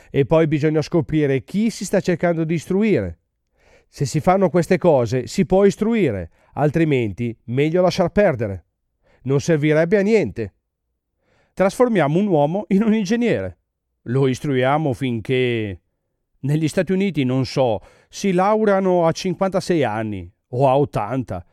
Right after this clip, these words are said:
e per tutto questo tempo lo istruiamo a essere un ingegnere, solo che si specializzerà in topografia.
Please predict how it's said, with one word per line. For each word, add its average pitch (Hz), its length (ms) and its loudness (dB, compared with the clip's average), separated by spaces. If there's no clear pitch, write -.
e 170 220 2
per 185 180 0
tutto 247 280 -2
questo 214 300 2
tempo 202 460 2
lo 147 200 4
istruiamo 170 800 2
a 131 100 2
essere 160 320 0
un 147 160 0
ingegnere, 143 640 -2
solo 175 340 2
che 156 140 -2
si 170 140 -6
specializzerà 156 840 0
in 131 180 -2
topografia. 160 880 0